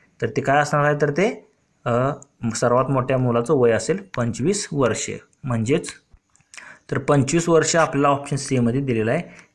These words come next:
तेच आपलं योग्य आन्सर असेल. सर्वात मोठ्या मुलाचे वय पंचवीस असेल. पुढील प्रश्न पाहूयात, प्रश्न क्रमांक नव्याण्णव. तर काय दिलं आहे आपल्याला इथे?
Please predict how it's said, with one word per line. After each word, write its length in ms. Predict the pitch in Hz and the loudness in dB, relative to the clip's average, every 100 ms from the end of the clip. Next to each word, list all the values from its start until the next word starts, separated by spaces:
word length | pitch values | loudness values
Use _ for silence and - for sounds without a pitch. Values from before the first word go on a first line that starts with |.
| - | -2
तेच 180 | 160 160 | 0 0
आपलं 260 | 123 127 | 0 2
योग्य 240 | 120 113 123 | 2 2 0
आन्सर 260 | 120 113 | 0 -2
असेल. 180 | 113 151 | -4 -4
सर्वात 400 | 147 123 113 117 | -2 0 0 -2
मोठ्या 240 | 107 135 | -4 -2
मुलाचे 380 | 139 120 107 104 | -2 0 -2 -2
वय 140 | 135 185 | -6 -6
पंचवीस 540 | - 107 98 127 - | -8 -8 -8 -10 -8
असेल. 280 | 120 - 98 - _ _ _ - - | -8 -6 -8 -10 _ _ _ -20 -6
पुढील 200 | - 151 | 2 2
प्रश्न 300 | 165 170 - | 4 0 0
पाहूयात, 360 | 170 175 131 139 | 0 2 2 -2
प्रश्न 560 | - - 143 143 160 160 | -4 -2 -2 0 -2 0
क्रमांक 420 | 151 127 127 156 | 0 0 2 0
नव्याण्णव. 500 | 147 113 110 110 139 175 - - _ - - - | 2 2 0 0 -4 -6 -12 -20 _ -20 -20 -14
तर 60 | 127 | -4
काय 260 | 139 151 | 2 2
दिलं 160 | 160 165 | 4 2
आहे 80 | 160 | 2
आपल्याला 220 | 156 151 | 0 0
इथे? 360 | 147 190 190 | -2 -4 -6